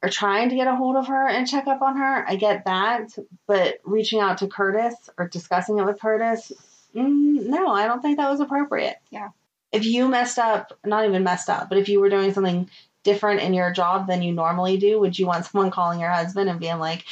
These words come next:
Speaker 1: "Hey, I just ran past this and it's not how it's normally
Speaker 2: True.
Speaker 1: done"?
Speaker 2: Yeah.
Speaker 1: It's not, I know he's done police stuff and investigator stuff and whatever, but he's not part of the force.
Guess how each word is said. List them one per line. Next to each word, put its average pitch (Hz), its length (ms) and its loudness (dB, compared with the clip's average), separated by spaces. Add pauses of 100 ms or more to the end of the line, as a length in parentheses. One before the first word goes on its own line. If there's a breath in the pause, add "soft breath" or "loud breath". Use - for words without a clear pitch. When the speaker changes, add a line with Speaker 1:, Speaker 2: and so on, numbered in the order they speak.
(260 loud breath)
Speaker 1:
"Hey, 330 500 2
I 196 300 0
just 226 180 -2
ran 240 220 0
past 262 320 -4
this 185 300 -2
and 185 400 0 (120)
it's 202 180 -2
not 196 300 0
how 208 160 -2
it's 196 160 -2
normally 208 200 0
Speaker 2:
True. 165 180 2
Speaker 1:
done"? 220 400 -2
Speaker 2:
Yeah. 170 280 0 (280)
Speaker 1:
It's 214 140 -4
not, 233 320 0 (120)
I 233 140 2
know 254 240 2
he's 240 440 0 (240)
done 190 300 2
police 196 320 -4
stuff 175 280 -2
and 180 100 -4
investigator 170 600 -6
stuff 160 300 -6
and 170 140 -2
whatever, 165 320 -2
but 170 140 -6
he's 185 140 -2
not 208 220 0
part 269 200 0
of 277 60 0
the 285 80 0
force. 180 520 -2